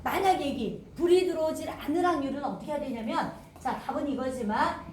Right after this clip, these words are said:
이거에서 이거를 뺀 경우에는 불이 들어오질 않을 확률이라고요.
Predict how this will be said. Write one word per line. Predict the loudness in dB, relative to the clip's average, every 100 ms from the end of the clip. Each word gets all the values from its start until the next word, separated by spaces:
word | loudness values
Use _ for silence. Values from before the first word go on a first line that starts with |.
| -4
이거에서 | 0 4 6 6 0 -2
이거를 | -4 -4 -4 -4
뺀 | -4 -2
경우에는 | -2 -2 -2 -2 -2 -2 -4 -14 -10
불이 | -6 -4 -4
들어오질 | -6 -6 -6 -4 -4 -6 -12
않을 | -12 -8 -4
확률이라고요. | -4 -4 -6 -10 -12 -16